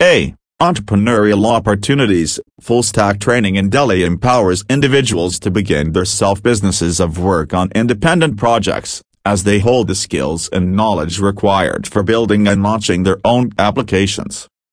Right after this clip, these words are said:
A. Continuous learning. Full stack development is a constantly growing area, with new technologies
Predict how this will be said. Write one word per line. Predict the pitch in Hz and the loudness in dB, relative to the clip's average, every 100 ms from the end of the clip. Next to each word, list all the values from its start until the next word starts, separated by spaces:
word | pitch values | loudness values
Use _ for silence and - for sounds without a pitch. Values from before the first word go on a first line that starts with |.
| _ | _
A. | 135 151 165 160 _ - | 2 2 2 -2 _ -6
Continuous | - 92 156 165 139 107 - | -2 0 2 2 2 0 0
learning. | 147 123 98 58 - _ _ | 0 0 0 -6 -16 _ _
Full | 117 120 | 0 0
stack | - 120 117 104 | 0 0 0 0
development | 98 110 110 101 85 90 | 0 2 0 0 0 0
is | 101 | 0
a | 110 | -2
constantly | 101 123 127 - 107 110 104 | 0 0 0 0 0 2 0
growing | 98 107 101 95 | 2 0 2 2
area, | 95 95 78 50 - _ - | 2 0 -2 -8 -12 _ -4
with | 92 101 | -4 -2
new | 120 | -2
technologies | 131 113 107 120 117 98 101 101 | 0 -2 0 0 2 0 0 -2